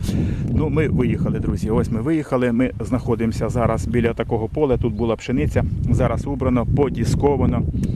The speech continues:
Місце непогане, кажуть, по знахідкам, тут і К Р були, і скіфи були. Ем, ось ми і дочекалися, дочекалися цього періоду, що ми можемо погуляти, скажімо так, уже по цікавим, е, знахідкам.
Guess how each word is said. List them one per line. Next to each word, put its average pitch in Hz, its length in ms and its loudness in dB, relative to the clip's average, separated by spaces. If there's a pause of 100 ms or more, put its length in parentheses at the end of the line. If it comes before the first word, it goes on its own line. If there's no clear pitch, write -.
(800)
Місце - 500 -2
непогане, 123 840 0
кажуть, 123 340 -2
по 131 180 0
знахідкам, 120 720 0
тут 120 240 -2
і 113 100 0
К 123 140 -2
Р 151 300 4
були, 135 340 0
і 117 140 0
скіфи 160 420 -4
були. 135 400 0 (680)
Ем, 120 800 0
ось 139 220 0
ми 139 120 4
і 139 80 2
дочекалися, 123 760 0
дочекалися 123 680 -2
цього 120 260 -4
періоду, 143 440 0
що - 200 -2
ми 127 100 2
можемо - 320 0
погуляти, 127 520 -2
скажімо 113 420 -4
так, 117 180 -4
уже 110 180 -4
по 117 300 0
цікавим, 117 680 -4
е, 113 100 -2
знахідкам. 104 640 -4